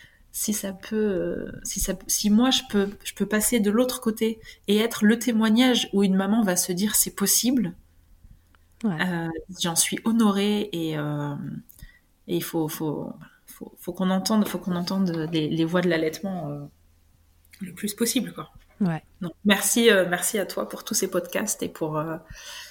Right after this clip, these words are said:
Speaker 1: pour, pour essayer de, d'agrandir au maximum le cercle de l'information,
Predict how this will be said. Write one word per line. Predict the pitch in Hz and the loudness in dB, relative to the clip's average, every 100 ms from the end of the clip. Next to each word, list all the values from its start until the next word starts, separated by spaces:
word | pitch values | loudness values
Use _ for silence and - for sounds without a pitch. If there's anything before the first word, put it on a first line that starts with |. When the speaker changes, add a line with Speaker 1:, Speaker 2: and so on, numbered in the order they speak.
| - - _ - | -20 -20 _ -16
Speaker 1:
pour, | 196 180 | -12 -12
pour | 175 180 | -10 -8
essayer | 175 - 175 190 | -6 -4 -4 -4
de, | 185 185 175 160 160 - | -4 -6 -6 -8 -8 -8
d'agrandir | 175 170 175 190 202 196 | -4 -2 -2 0 0 0
au | 180 | -2
maximum | 170 - - 180 196 | -2 -2 -2 -2 0
le | 165 | -2
cercle | - 180 - | -4 -8 -6
de | 175 | -6
l'information, | 151 - 170 160 151 - | -6 -8 -10 -8 -6 -8